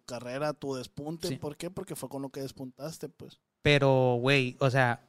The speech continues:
Speaker 2: es que el chico del Uber se murió con la página, güey.
Speaker 1: Ajá.
Speaker 2: Porque perdí todo el alcance.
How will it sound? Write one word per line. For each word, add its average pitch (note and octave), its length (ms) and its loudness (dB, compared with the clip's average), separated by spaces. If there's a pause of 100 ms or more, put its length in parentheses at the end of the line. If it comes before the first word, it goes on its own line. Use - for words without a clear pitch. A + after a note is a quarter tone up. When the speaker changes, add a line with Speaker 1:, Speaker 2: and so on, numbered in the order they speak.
Speaker 2:
es C3+ 100 -4
que - 120 -4
el D3 40 -8
chico - 220 0
del D#3 80 6
Uber C3+ 180 2
se F3 80 0
murió B2+ 200 2
con D3 120 0
la D#3 120 0
página, D#3 400 -2
güey. A3 180 -2 (480)
Speaker 1:
Ajá. C3+ 460 -10 (320)
Speaker 2:
Porque C3 520 4
perdí C3+ 240 4
todo D3+ 140 2
el D#3+ 60 6
alcance. D#3+ 640 2